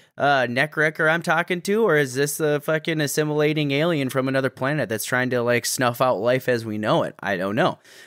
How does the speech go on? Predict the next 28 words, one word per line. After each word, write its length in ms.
And 80
that's 200
what's 160
so 140
terrifying 640
about 300
it. 180
Um, 340
and 140
I, 160
like 160
I 60
said, 160
I 60
think 240
the 60
song 340
Faceless 420
Enemy 260
really 220
makes 220
that 160
connection 440
stronger. 560
Um, 480
and 200
while, 560
uh, 440